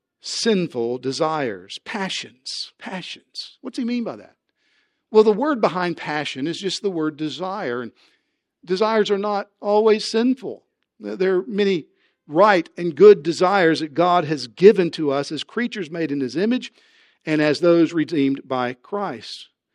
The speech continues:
But sinful desires are desiring what is evil and contrary to God's revelation of what's right, good, and true. So your desire to murder somebody, it's a sinful passion that he's talking about here.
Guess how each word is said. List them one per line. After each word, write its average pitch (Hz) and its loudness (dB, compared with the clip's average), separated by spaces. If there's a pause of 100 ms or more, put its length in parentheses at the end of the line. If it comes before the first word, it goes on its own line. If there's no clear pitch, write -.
(240)
But 180 4
sinful 254 2
desires 135 -2 (420)
are 160 2 (120)
desiring 196 2 (100)
what 180 0
is 165 4 (220)
evil 160 0
and 165 -2
contrary 175 2
to 139 0
God's 156 2
revelation 143 2
of 123 -10
what's 135 -4
right, 131 0
good, 139 0
and 120 -4
true. 120 -2 (1200)
So 170 2
your 165 8
desire 147 4
to 139 0
murder 156 6
somebody, 127 0 (720)
it's - -6
a 131 -6
sinful 127 -6
passion 127 -8
that 110 -14
he's 110 -14
talking 117 -12
about 104 -12
here. - -6